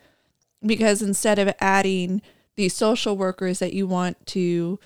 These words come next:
help in certain situations, you've just taken away the police officers first. You took away their budget, you took away the police officers. We've seen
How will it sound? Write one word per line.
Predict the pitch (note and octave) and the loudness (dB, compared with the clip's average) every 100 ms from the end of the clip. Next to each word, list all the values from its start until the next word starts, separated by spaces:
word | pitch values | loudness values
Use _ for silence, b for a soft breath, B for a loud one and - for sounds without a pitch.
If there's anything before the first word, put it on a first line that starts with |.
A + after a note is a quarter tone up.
| b b _ _ - | b b _ _ -4
help | A3+ A3 A3 | 4 4 4
in | G3+ G3 | 0 -2
certain | G3+ - F#3+ | -2 -2 -4
situations, | F#3+ F#3 F3+ F3 F3 - F3+ F3+ | -4 -2 -2 0 0 -2 -2 0
you've | G3+ G3 F#3 | 0 -2 -2
just | - G3+ F#3+ - | 0 2 2 0
taken | G3+ G#3 | 0 0
away | F#3+ F3+ | 0 0
the | F3 | -2
police | - F#3 - | -2 -2 0
officers | F3 - E3 D3+ | -2 -2 -4 -6
first. | - D3+ - - - | -6 -6 -8 -12 -6
You | G#3 | -2
took | G3 G3 | -2 0
away | G3 F#3 | 0 0
their | F#3+ | 0
budget, | E3+ E3 | 0 0
you | F3+ | -4
took | G3 F#3+ | -4 -2
away | F#3+ | -2
the | F3+ | -2
police | G3 F3 F3 | -2 -2 -2
officers. | E3 - D#3+ D#3+ b b b b b | -4 -4 -8 -8 b b b b b
We've | G3+ F#3+ | -4 -2
seen | - G3+ F#3 F3+ F3 | 0 0 0 0 -2